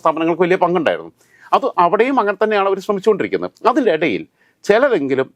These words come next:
ഇപ്പം ഞാൻ, ഏ, അടുത്ത കാലത്ത് കണ്ട ഒരു, ഒരു വീഡിയോ കണ്ടു. ചാണ്ടി ഉമ്മൻ വേദിയിലിരിക്കുക, ഒരു പാസ്, പിന്നെ ചാണ്ടി ഉമ്മൻ്റെ കൂടെ ഉള്ളത് വേറെ കുറച്ച് ഹിന്ദു നേതാക്കന്മാരും ഒക്കെ ഉണ്ട്. ഒരു പാസ് ഇങ്ങനെ നിന്നിട്ട് പിന്നെ അങ് ചീർത്തിരിക്കുകയാണ്, കാരണം ഈ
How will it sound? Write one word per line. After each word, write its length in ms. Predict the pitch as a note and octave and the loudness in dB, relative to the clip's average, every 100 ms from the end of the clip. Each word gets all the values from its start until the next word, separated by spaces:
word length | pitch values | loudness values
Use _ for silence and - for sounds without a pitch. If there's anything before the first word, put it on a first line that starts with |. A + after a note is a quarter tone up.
| _ _ | _ _
ഇപ്പം 160 | E3+ D#3+ | 0 2
ഞാൻ, 140 | F#3+ F#3 - | 0 -2 0
ഏ, 20 | C#3+ C#3 | 2 2
അടുത്ത 180 | C3+ D3 C3+ | 0 0 0
കാലത്ത് 220 | A#2+ A#2+ | 0 -2
കണ്ട 140 | A#2+ A#2+ | -4 -2
ഒരു, 60 | B2+ - C3+ | -2 -4 -6
ഒരു 80 | B2 | -2
വീഡിയോ 240 | B2+ B2+ A2+ | 0 2 0
കണ്ടു. 180 | D#2+ F2 - | -2 -6 -2
ചാണ്ടി 240 | D#3 F3+ F3+ | -2 0 0
ഉമ്മൻ 180 | D3+ E3 | 0 0
വേദിയിലിരിക്കുക, 540 | C#3+ D3 B2 F2 D#2+ D#2 - | 0 0 -4 -8 -8 -10 -2
ഒരു 100 | D3 - | -2 0
പാസ്, 380 | D3 E3 - F3 - _ _ | -2 -2 -4 -8 -8 _ _
പിന്നെ 140 | E3 D#3+ | -4 0
ചാണ്ടി 160 | D#3+ E3+ | 0 0
ഉമ്മൻ്റെ 200 | F3 E3+ D#3 | 0 0 0
കൂടെ 120 | D#3+ | 0
ഉള്ളത് 160 | D#3+ E3 | 0 0
വേറെ 120 | E3 F3 | 0 -2
കുറച്ച് 220 | F3 F#3+ F3 | -4 -2 -2
ഹിന്ദു 160 | E3+ F#3 | 0 2
നേതാക്കന്മാരും 480 | F3 E3+ F3 E3+ C#3+ | 2 0 0 -2 -2
ഒക്കെ 180 | G2+ F#2 | -4 -6
ഉണ്ട്. 120 | C#2 - _ _ _ | -6 -14 _ _ _
ഒരു 80 | D#3 - | -2 2
പാസ് 280 | D3+ F3+ - E3 | 2 2 -2 0
ഇങ്ങനെ 160 | E3 D#3+ | 0 0
നിന്നിട്ട് 260 | D#3+ - D3+ - - | -2 -2 -4 -2 -4
പിന്നെ 240 | D3+ D3+ C#3 _ _ - - | -2 -2 -4 _ _ -20 -4
അങ് 140 | G#2 A2 - | -4 -4 -2
ചീർത്തിരിക്കുകയാണ്, 640 | D3+ F#3 G#3+ F#3+ G#3+ C3 G2 | -2 0 -2 0 0 0 0
കാരണം 160 | G2 A2 | -2 -2
ഈ 160 | A#2+ | -4